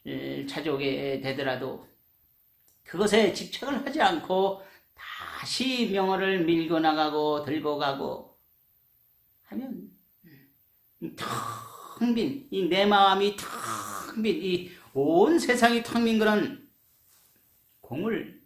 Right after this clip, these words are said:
체험할 것입니다. 그 공을 체험하고서 크-, 또 간절하게 명호를 들고 또 정성껏 명호를 들어야 돼요. 이 정성껏 명호를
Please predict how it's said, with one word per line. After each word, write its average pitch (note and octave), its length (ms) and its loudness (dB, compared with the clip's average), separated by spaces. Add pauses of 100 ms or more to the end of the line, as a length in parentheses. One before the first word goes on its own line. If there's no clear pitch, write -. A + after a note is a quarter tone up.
체험할 - 680 -12
것입니다. - 340 -20 (1700)
그 - 320 -8
공을 B3+ 580 -4
체험하고서 E3+ 1300 0 (1500)
크-, - 960 -12
또 A3 140 -6
간절하게 A3 1120 2
명호를 F3+ 440 0
들고 F3+ 360 -2 (120)
또 B3+ 180 0
정성껏 G#3 1080 2
명호를 F#3 360 2
들어야 E3+ 200 -6
돼요. - 280 -20 (240)
이 C#4+ 140 -2
정성껏 D4 920 2 (160)
명호를 F3 1200 2